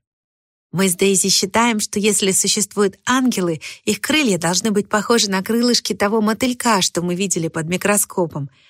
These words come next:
Только у ангелов они мягче и золотые». «Верь в это, если хочешь, и старайся сохранить красоту и яркость своих маленьких крылышек.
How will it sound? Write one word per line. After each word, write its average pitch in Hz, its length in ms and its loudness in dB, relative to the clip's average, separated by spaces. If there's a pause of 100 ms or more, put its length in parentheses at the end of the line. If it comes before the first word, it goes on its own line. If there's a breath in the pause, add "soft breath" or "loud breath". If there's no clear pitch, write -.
(180 soft breath)
Только 175 600 -2
у 175 160 -6
ангелов 190 560 0
они 190 220 0
мягче 254 580 0 (340 soft breath)
и 185 300 -2
золотые». 175 880 -2 (1300)
«Верь 226 400 2
в 285 60 -4
это, 262 240 2
если 196 340 2
хочешь, - 540 0 (160)
и - 100 -2
старайся 185 540 2
сохранить 165 580 0
красоту 160 520 0
и 202 140 0
яркость 165 640 2
своих 151 320 0
маленьких 147 480 -2
крылышек. 156 640 0